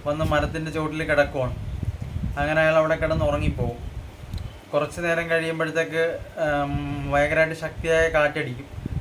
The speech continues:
കാറ്റടിക്കുമ്പോഴത്തേക്ക് മരത്തിൻ്റെ ചില്ലകൾ മാറി അയാളുടെ മുഖത്ത് വെയിലടിക്കാൻ തുടങ്ങും. അപ്പൊ ഇത് കണ്ടിട്ട് ഒരു പരുന്ത് മരത്തിൻ്റെ മേളിലിരിക്കുവാ. ആ പരുന്ത് മരത്തിൻ്റെ മേളിലിരുന്ന് അതിൻ്റെ ചിറകുകൾ വിടർത്തി ഇങ്ങനെ പിടിക്കും. അപ്പം ഈ മരം വെട്ടുകാരന്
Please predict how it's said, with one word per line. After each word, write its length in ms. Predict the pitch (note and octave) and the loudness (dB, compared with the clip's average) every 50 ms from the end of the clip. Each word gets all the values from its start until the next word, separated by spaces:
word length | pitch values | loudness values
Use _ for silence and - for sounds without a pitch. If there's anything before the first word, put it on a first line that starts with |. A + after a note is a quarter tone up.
| - - | 0 2
കാറ്റടിക്കുമ്പോഴത്തേക്ക് 1000 | C#3 C#3+ C#3+ - E3+ - D#3+ D#3+ E3 E3 D#3+ E3 D#3 D3+ D#3+ D#3 C#3+ D#3+ D#3+ D#3+ D#3 - - - - - - - D3 | 2 2 2 2 0 -2 -2 -2 -2 -2 0 0 0 0 0 -2 0 0 0 0 -2 -4 -6 -10 -10 -10 -8 -2 2
മരത്തിൻ്റെ 420 | C#3+ C#3+ D3+ D3 E3 E3 E3 E3+ D#3 - | 2 2 2 2 -2 -2 -2 -2 -2 -2
ചില്ലകൾ 360 | E3 D#3 D#3 D#3 D#3+ D#3+ D#3+ E3 D#3+ D#3+ | -2 -2 0 2 2 2 4 2 2 2
മാറി 260 | D#3 D#3 D3+ D3+ D#3 D#3 D#3 - - - - - - | 4 2 2 2 0 -2 -4 -8 -12 -18 -14 -8 -2
അയാളുടെ 340 | D#3+ D3 D3 D3 D3+ D#3 D#3 | 2 4 4 4 4 4 2
മുഖത്ത് 420 | D#3 D3+ C3 C#3 D3+ D3 - F3 | 2 2 -2 -4 -4 -6 -4 -4
വെയിലടിക്കാൻ 640 | D#3 D3+ D3+ D3 D3+ D3+ D3+ C#3+ B2+ - C#3+ C#3 C3+ B2 | -2 0 0 0 0 0 0 -2 0 2 2 2 2 2
തുടങ്ങും. 260 | A#2 A#2 A#2 - - - - - - - - - - C#3+ | -4 -4 -6 -8 -10 -16 -16 -18 -18 -20 -16 -10 -8 -6
അപ്പൊ 120 | C#3 D#3+ | -2 -2
ഇത് 160 | D#3 D#3 D#3+ E3+ E3 | -2 0 0 0 0
കണ്ടിട്ട് 340 | E3 D#3+ D#3+ D#3+ D#3+ D#3+ E3 | 0 0 0 -2 0 0 2
ഒരു 120 | D#3+ E3 D#3+ D#3+ | 2 2 4 6
പരുന്ത് 360 | D3+ C#3+ C#3+ D3 D3 D3+ E3 | 6 6 4 4 0 -2 -2
മരത്തിൻ്റെ 440 | D#3+ D#3 D3+ D3 C#3+ - D3+ D#3 D#3 | 0 2 2 2 0 -2 -4 -4 -2
മേളിലിരിക്കുവാ. 680 | D#3 D3+ D3 D3 D3+ D3+ D3 C#3 C3 B2 B2 A#2+ A#2+ - - - - - - - - - - - C#3 | 0 0 0 0 2 0 0 0 -2 -4 -4 -4 -4 -6 -8 -14 -16 -16 -16 -18 -20 -14 -6 -2 -2
ആ 20 | C#3+ C3+ | 0 4
പരുന്ത് 400 | E3 D#3 D3 D#3 D#3 D#3+ D#3+ E3 E3 F3+ F3+ - - - - - | 6 4 4 4 0 -2 0 2 2 2 0 -4 -6 -6 -6 -2
മരത്തിൻ്റെ 360 | D#3 D3+ D3 D3 D#3+ D#3+ D#3+ D#3+ | 0 0 0 0 -2 -4 -4 -2
മേളിലിരുന്ന് 500 | D#3 D#3 D#3 D#3 D#3+ D#3+ D#3 D3 D3+ D#3 | -2 -2 -2 0 0 0 -2 -2 0 0
അതിൻ്റെ 200 | D#3 D#3 D#3 D#3 D3+ - | 0 0 0 -4 -4 -2
ചിറകുകൾ 400 | D#3 D3+ D3+ D3+ D3 D#3 D#3+ D#3+ D#3 D3+ | -2 0 0 0 0 0 0 0 0 -2
വിടർത്തി 380 | D3+ C#3+ C#3+ D3+ D3 - D#3+ | -2 -2 -2 -4 -4 -4 -4
ഇങ്ങനെ 200 | D#3 D#3 D3+ D3+ D3 | -4 -2 -2 -2 -2
പിടിക്കും. 260 | C3+ B2+ B2 C3 C#3+ C#3+ - - - - - - - - - - | -2 -4 -4 -6 -8 -10 -12 -14 -14 -14 -14 -14 -14 -12 -10 -8
അപ്പം 220 | C#3 - D3+ D3+ D#3 D#3 D#3 D#3 | -6 -4 -2 -2 -2 -2 -4 -2
ഈ 40 | D#3 D#3 | 0 2
മരം 180 | D3+ D3 D3 D3+ D#3 | 4 4 4 2 0
വെട്ടുകാരന് 480 | D#3 D#3 E3 D#3+ D#3+ D#3 D3+ D#3 D#3+ | 0 0 2 4 4 4 4 2 0